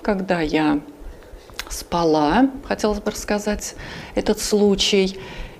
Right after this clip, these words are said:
я услышала голос такой тональности, ни мужской, ни женский. Я крепко спала, но я сквозь сон слышала именно мое имя. Ирина. Потом я, значит, уже как бы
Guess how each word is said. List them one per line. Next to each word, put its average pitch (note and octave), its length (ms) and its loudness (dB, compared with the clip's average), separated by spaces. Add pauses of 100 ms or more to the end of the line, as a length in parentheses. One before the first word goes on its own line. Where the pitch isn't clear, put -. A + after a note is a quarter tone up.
(100)
я A3+ 400 2
услышала G#3+ 1160 2
голос F#3 540 4
такой D#3+ 240 2
тональности, G3 1000 4
ни B3+ 360 8
мужской, B3 540 4
ни G3+ 160 4
женский. G3 840 0 (720)
Я F3+ 300 0
крепко C4 380 2
спала, B3 400 2
но F#3+ 120 4
я A#3+ 160 4
сквозь G#3+ 320 -2
сон A#3+ 240 4
слышала A3 760 0
именно A#3 520 6
мое F#3 300 2 (120)
имя. - 360 2
Ирина. F3+ 1300 4 (1120)
Потом C#4+ 340 6
я, A#3+ 220 6
значит, A3+ 440 4
уже G#3 520 4
как G#3+ 460 -2
бы A3 220 4